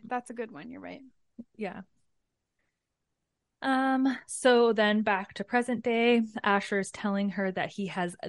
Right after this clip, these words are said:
Speaker 2: the best Christmas gift ever. Maya, who is Asher's, like, childhood best friend, who has now also become friends with Lily,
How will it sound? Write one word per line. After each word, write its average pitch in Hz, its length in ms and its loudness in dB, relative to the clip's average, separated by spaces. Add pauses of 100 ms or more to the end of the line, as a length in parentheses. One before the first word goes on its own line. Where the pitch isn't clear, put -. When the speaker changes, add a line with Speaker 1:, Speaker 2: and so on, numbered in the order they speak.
Speaker 2:
the 190 180 2
best 175 500 -4
Christmas - 540 -8
gift - 400 -10
ever. 240 600 4 (580)
Maya, 190 580 2 (100)
who 196 180 0
is 180 320 -6
Asher's, 180 640 -4
like, 156 220 -6
childhood 180 680 -4
best 156 360 -8
friend, 220 580 2 (180)
who 190 100 0
has 175 180 -4
now 165 500 -2
also 175 260 -4
become 170 340 -8
friends 165 280 -8
with 170 180 -8
Lily, 214 480 0